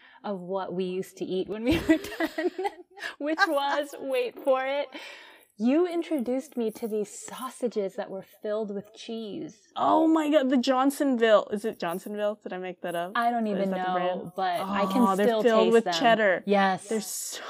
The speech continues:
Speaker 2: good.
Speaker 1: Oh my God, they're s-, I can, like, smell and taste them in my memory. Anyway, you've
Speaker 2: Oh,
Speaker 1: come
Speaker 2: I
Speaker 1: a
Speaker 2: wanna
Speaker 1: long way,
Speaker 2: eat it.
Speaker 1: Timmy.
Speaker 2: I mean,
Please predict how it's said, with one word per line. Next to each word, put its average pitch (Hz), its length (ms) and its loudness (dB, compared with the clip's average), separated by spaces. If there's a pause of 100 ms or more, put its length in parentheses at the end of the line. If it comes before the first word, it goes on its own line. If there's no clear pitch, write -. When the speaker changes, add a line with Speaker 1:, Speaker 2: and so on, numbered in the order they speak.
(220)
Speaker 2:
good. - 180 -8
Speaker 1:
Oh 208 160 8
my 185 200 2
God, 156 300 -6
they're 180 140 -2
s-, - 420 -14
I 214 120 0
can, 254 300 0
like, 214 200 -4 (320)
smell 202 640 -4
and 185 180 -8
taste 175 380 -8
them 156 260 -8
in 160 180 -10
my 156 140 -6
memory. 156 540 -12 (1400)
Anyway, 175 480 -12 (340)
you've 214 160 2
Speaker 2:
Oh, 208 40 -6
Speaker 1:
come 254 200 2
Speaker 2:
I 254 40 4
Speaker 1:
a 240 60 4
Speaker 2:
wanna 220 240 4
Speaker 1:
long 214 80 0
way, 185 240 0
Speaker 2:
eat 175 60 -2
it. 165 160 2
Speaker 1:
Timmy. 156 280 -8 (800)
Speaker 2:
I 233 140 -2
mean, 233 380 2